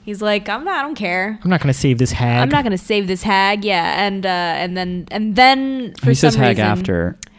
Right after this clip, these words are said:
Speaker 1: Well, but then for some reason, uh, Straits says his whole plan. Not his whole plan, but, like, the test, including, like,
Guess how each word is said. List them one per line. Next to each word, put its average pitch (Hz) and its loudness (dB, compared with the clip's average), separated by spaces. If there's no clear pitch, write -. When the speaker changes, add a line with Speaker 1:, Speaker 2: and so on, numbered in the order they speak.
Speaker 1:
Well, 208 2
but 190 -4
then 240 0
for 247 -4
some 226 -2
reason, 190 0
uh, 170 0
Straits - -2
says 190 -2
his 185 -4
whole 180 2
plan. 165 -4
Not 226 2
his 233 0
whole 196 2
plan, 165 -4
but, 165 -2
like, 180 -2
the 202 2
test, 196 -2
including, 208 0
like, 180 -2